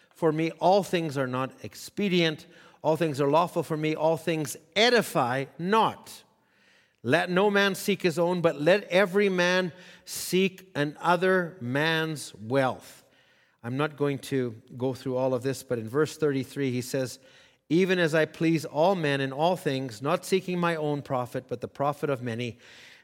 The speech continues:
that may, they may be saved." Okay, we're gonna stop there.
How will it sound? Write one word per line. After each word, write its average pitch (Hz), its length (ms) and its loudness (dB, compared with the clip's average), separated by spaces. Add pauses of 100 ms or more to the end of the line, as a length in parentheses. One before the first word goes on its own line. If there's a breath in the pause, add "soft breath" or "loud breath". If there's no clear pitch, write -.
that 123 200 -2
may, 127 460 -4
they 143 500 0
may 143 260 0
be 127 440 0 (140)
saved." - 760 -6 (680)
Okay, 139 380 0 (240)
we're 110 140 -10
gonna 120 200 -4
stop 127 440 -6
there. 98 300 -4